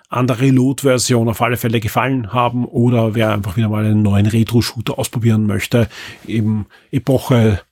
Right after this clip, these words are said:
à la Quake zwei. Board of Pride erscheint ebenfalls dann auch noch am fünften Dezember für PlayStation fünf, Xbox Series, Switch und den P C. Das Ganze ist ein Rollenspiel,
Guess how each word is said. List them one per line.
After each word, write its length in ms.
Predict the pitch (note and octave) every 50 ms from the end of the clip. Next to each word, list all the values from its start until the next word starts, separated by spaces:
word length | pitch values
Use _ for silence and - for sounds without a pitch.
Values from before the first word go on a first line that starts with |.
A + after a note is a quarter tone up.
| _ -
à 120 | G#2 A2
la 240 | A2 G#2 G#2 G#2 G2 -
Quake 380 | - - A2 A2 G#2+ G2+ - -
zwei. 340 | - - G#2 - - - - - - - - - - _ _ _ _ _ _ _ _ _ A#2+
Board 480 | A2+ D3+ D3 D#3+ F3 F#3 F#3 - - - _
of 340 | - B2+ C3 C#3 - - - _ _
Pride 440 | - C3 B2 A2 A2 G#2 G2 - - - - - -
erscheint 500 | B2+ A2+ - - B2 A#2+ C3 B2+ - -
ebenfalls 680 | - C#3 D3 D#3+ F3 D3 - - - G#3+ - D3 - -
dann 160 | - D3 C#3+
auch 200 | - C#3 - -
noch 160 | D3 C3+ -
am 120 | C#3 C3
fünften 320 | - D#3 D#3+ D#3+ - - D3+
Dezember 400 | B2+ - C#3+ C#3+ D3+ D#3 D#3+ D3
für 100 | - C3+
PlayStation 420 | - C3 C#3 C3 - D3+ A#2+ A#2
fünf, 220 | - E3 E3+ D#3 D3+
Xbox 240 | - - A#2+ -
Series, 380 | - D3+ D#3 D3 D3+ C#3+ - -
Switch 260 | - D3 C3+ - -
und 200 | - C3 A#2+ -
den 160 | B2+ A#2 G#2
P 180 | - A#2+ A#2 G2+
C. 340 | - - - E3+ F3+ F#3+ F#3
Das 100 | E3 -
Ganze 300 | - A#2 A2 A2 - C3
ist 140 | B2+ A2 A#2+
ein 160 | A#2 A2+ A2
Rollenspiel, 1160 | G#2 G2+ G#2+ G#2+ A#2+ C3+ D3+ E3+ F#3 F3 E3 - - - _ E3+ F3+ F#3+ G#3+ A#3+ B3+ C4 A3